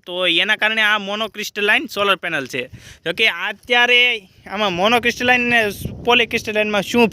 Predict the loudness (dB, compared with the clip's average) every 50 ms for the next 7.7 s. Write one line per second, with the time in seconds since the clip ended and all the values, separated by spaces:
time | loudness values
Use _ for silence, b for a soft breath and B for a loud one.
0 | 2 0 0 0 -2 -6 -8 -8 -10 -12 B B B B B B B 0 2 4
1 | 2 2 2 2 -2 -2 0 0 0 2 2 2 4 4 2 2 2 2 2 2
2 | 0 0 2 2 2 4 4 2 2 0 -2 -6 -10 -14 -16 -18 -20 _ _ _
3 | -14 -8 -2 0 0 2 2 0 -2 -2 -2 -2 -2 -4 -6 B B B B B
4 | B B -2 0 0 0 0 0 0 2 4 4 2 2 0 0 2 4 4 4
5 | 4 4 2 2 2 2 2 0 -2 -6 _ _ _ _ -20 -20 _ -10 -4 0
6 | 2 2 4 4 2 2 4 2 0 0 0 -2 -2 -2 -4 -4 -4 -2 0 2
7 | 4 4 4 2 2 0 -2 -2 -2 -4 -2 0 0 0